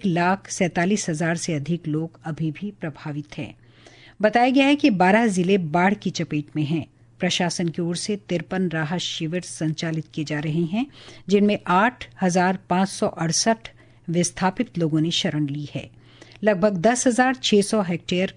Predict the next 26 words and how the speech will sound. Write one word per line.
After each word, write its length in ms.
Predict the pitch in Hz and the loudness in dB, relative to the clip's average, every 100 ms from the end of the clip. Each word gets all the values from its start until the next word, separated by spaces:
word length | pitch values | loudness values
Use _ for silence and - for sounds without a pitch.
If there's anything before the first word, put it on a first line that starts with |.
| - | -4
कृषि 260 | 185 - | -2 -2
भूमि 380 | 147 170 170 185 - | -2 0 0 -2 -4
अभी 260 | 151 151 | -4 -2
भी 140 | 175 202 | 0 0
जलमग्न 580 | 180 147 151 147 143 | 0 -2 -2 -2 -2
है। 240 | 151 151 120 - - - - | -4 -4 -8 -14 -20 -20 -6
इसके 260 | 190 - 185 | -4 0 0
अलावा 380 | 175 180 226 226 | 2 2 0 -2
इकतालीस 760 | 196 196 170 - 190 220 220 185 | -6 -6 -6 -2 0 0 -2 -4
राहत 520 | 151 160 165 226 - | -2 0 0 -2 -2
वितरण 440 | 156 151 175 196 196 | -4 -2 0 -2 0
केंद्र 300 | 156 151 147 | 0 2 0
भी 280 | 135 190 196 - | -2 -6 -6 -8
कार्यरत 420 | 143 131 139 147 - | -10 -10 -12 -16 -16
हैं। 180 | 127 87 - _ _ _ - _ _ - - - - - - - - _ _ 190 | -18 -18 -20 _ _ _ -20 _ _ -20 -20 -20 -20 -20 -20 -20 -20 _ _ 0
भारत 320 | 220 285 302 | 2 2 6
ने 140 | 320 339 | 6 4
स्वच्छ 460 | - 262 262 - | 4 2 2 2
ऊर्जा 420 | 285 214 202 208 | 4 4 4 4
क्षेत्र 420 | 208 - 214 214 - | 2 2 2 2 0
में 140 | 233 | 2
महत्वपूर्ण 680 | 233 190 185 196 180 202 208 | 4 4 2 0 -4 -2 -2
उपलब्धि 560 | 208 185 180 170 156 175 | -2 -6 -4 -2 -2 -4
हासिल 420 | 165 160 - 151 - | -2 -4 -4 -8 -6
की 160 | 156 | -6
है। 260 | 147 147 | -4 -6